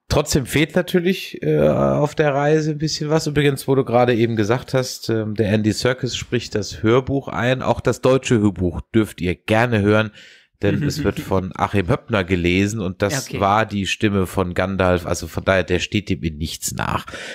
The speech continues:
Speaker 1: Da
Speaker 2: Ja.
Speaker 1: kann man also ganz getrost auch zur deutschen Version greifen. Ähm, jetzt musst du mir so reihenfolgetechnisch kurz mal auf die Sprünge helfen. Wir sind jetzt also dann ein bisschen auf der Flucht,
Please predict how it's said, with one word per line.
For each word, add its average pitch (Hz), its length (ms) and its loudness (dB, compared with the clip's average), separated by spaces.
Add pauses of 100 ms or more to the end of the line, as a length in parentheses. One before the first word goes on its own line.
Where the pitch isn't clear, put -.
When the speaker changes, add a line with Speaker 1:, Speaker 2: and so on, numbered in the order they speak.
Speaker 1:
Da - 100 -4
Speaker 2:
Ja. - 60 -4
Speaker 1:
kann - 120 0
man 87 140 2
also 80 220 2
ganz 117 340 0
getrost - 480 0
auch - 160 -2
zur 92 140 -2
deutschen 85 480 0
Version 78 540 -2
greifen. 80 640 -4 (440)
Ähm, 98 400 -2
jetzt 135 260 -2
musst 175 240 2
du 185 60 2
mir 165 180 2
so 143 120 4
reihenfolgetechnisch 147 1120 2
kurz - 260 -2
mal 131 220 2
auf 110 260 0
die - 140 -10
Sprünge 95 460 0
helfen. 85 380 2
Wir 92 140 4
sind 143 220 2
jetzt 143 180 0
also 113 260 2
dann 107 200 -2
ein 104 60 -8
bisschen 110 300 -6
auf 95 200 -2
der 80 160 -2
Flucht, - 760 0